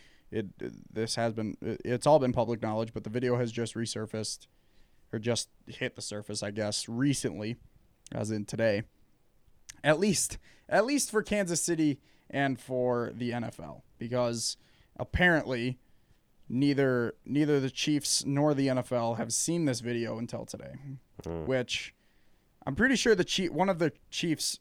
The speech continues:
Speaker 1: original statements said that they did not know about the incident until today, which I would like to call bullshit on. There's no way that they didn't know about it.
Speaker 2: Yeah.
Speaker 1: But, you know,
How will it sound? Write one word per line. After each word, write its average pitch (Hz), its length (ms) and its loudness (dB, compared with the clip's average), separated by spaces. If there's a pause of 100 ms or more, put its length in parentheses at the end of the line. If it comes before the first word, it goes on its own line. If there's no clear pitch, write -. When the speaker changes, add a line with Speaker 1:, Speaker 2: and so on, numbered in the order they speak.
Speaker 1:
original 135 440 0
statements 117 520 -4
said 127 240 0
that 117 140 -6
they 120 100 -2
did 120 220 -2
not 123 180 -2
know 120 200 -2
about 113 200 0
the 113 140 -6
incident 117 340 -6
until 113 220 -4
today, 117 340 0 (440)
which - 240 -6
I 151 100 10
would 139 140 8
like 127 160 4
to 117 80 -4
call 117 120 4
bullshit 117 520 0
on. 107 260 -2 (380)
There's 117 200 -2
no 147 440 8
way 123 280 6
that 113 180 -4
they 110 100 -2
didn't 107 180 -4
know 104 160 -4
about 90 260 -4
it. - 140 -4 (160)
Speaker 2:
Yeah. 90 440 8 (1040)
Speaker 1:
But, 131 320 4 (420)
you 131 160 2
know, 113 220 -2